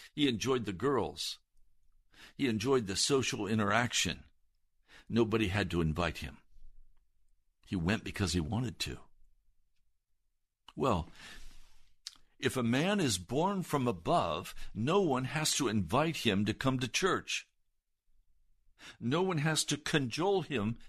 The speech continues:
to come to the house of the Lord. It's where his heart loves what happens. He loves to listen to the preaching of the word.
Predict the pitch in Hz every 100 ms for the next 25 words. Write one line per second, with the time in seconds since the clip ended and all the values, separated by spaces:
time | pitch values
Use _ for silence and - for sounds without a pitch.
0 | - 139 - 196 170 156 123 120 151 160
1 | 160 131 139 151 226 127 85 - - -
2 | - - - - - - - - 147 170
3 | 175 143 120 - 208 208 - 131 127 170
4 | 214 147 - 143 151 139 147 175 - 101
5 | 85 - - - - 165 131 156 202 180
6 | - 170 151 175 - 151 135 139 139 -
7 | 175 - 160 135 123 127 180 175 87